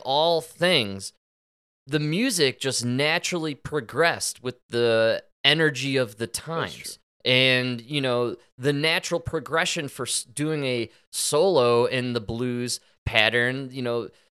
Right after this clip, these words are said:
Speaker 1: naturally you're gonna start introducing new ideas, new, uh,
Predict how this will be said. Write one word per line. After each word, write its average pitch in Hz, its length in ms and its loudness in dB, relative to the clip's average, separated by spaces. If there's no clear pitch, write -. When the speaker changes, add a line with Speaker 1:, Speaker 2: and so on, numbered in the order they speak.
Speaker 1:
naturally 156 640 -2
you're 143 160 -2
gonna 147 220 0
start 143 400 2
introducing 135 1040 -2
new 170 480 2
ideas, 139 760 0
new, 143 580 -2
uh, 113 680 0